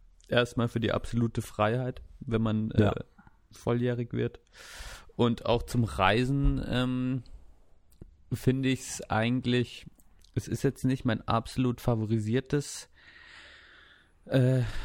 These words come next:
Speaker 1: Reise-, äh, wie, Transportmittel, sag ich mal so.
Speaker 2: Mhm. Ja.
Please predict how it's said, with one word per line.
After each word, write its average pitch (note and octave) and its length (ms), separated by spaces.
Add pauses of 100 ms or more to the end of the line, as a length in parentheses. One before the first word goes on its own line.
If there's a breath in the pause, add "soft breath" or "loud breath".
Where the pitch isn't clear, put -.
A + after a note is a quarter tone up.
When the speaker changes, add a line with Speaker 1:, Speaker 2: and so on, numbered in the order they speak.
(180 loud breath)
Speaker 1:
Reise-, C3 1000 (760 loud breath)
äh, A#2 260
wie, A2+ 480 (100)
Transportmittel, C3+ 1120
sag - 160
ich A2 100
mal A#2 140
so. A#2 140
Speaker 2:
Mhm. A2 300 (440 loud breath)
Ja. A#2 160